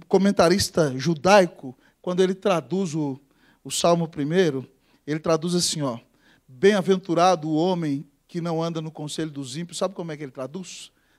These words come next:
Na cabeça do judeu que quer ser bem-aventurado, ele traduz assim: ó, "Marche o homem que não anda no conselho dos ímpios."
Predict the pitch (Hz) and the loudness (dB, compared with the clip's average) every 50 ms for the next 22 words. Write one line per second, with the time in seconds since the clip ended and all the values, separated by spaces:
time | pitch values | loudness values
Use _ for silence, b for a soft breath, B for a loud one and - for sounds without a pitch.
0 | _ _ 151 151 - 170 151 151 180 185 - 170 151 160 139 151 139 139 156 156 | _ _ -12 -4 -4 -4 -2 -2 -4 -4 -4 -6 -6 -4 -4 -4 -4 -2 -4 -4
1 | 156 - 170 151 - - 143 135 131 135 139 135 123 135 127 120 - 135 135 151 | -4 -6 -8 -8 -6 -6 -8 -10 -8 -10 -10 -10 -10 -10 -12 -12 -10 -8 -4 -4
2 | 160 143 127 135 b b b b b b _ 131 127 143 139 139 139 156 156 147 | -4 -4 -6 -12 b b b b b b _ -12 -6 -4 -4 -4 -2 -4 -6 -4
3 | - 131 117 110 110 107 107 110 113 120 131 147 151 - - - - - - - | -6 -6 -8 -8 -8 -8 -6 -4 -4 -2 0 0 -2 -2 -4 -8 -12 -12 -12 -12
4 | 117 110 _ _ _ _ _ _ _ _ _ - 123 127 135 143 139 139 131 127 | -14 -18 _ _ _ _ _ _ _ _ _ -14 -10 -4 -2 -2 0 -2 -4 -6
5 | 120 117 - _ _ _ _ _ _ _ - 110 104 107 143 185 143 131 143 147 | -6 -8 -12 _ _ _ _ _ _ _ -16 -14 -10 -8 -6 -6 -4 -6 -6 -6
6 | 120 117 107 113 - - 104 - - - 101 98 101 98 107 107 110 123 _ _ | -8 -10 -12 -12 -14 -18 -20 -18 -18 -18 -18 -20 -20 -20 -20 -20 -20 -20 _ _
7 | _ _ _ _ | _ _ _ _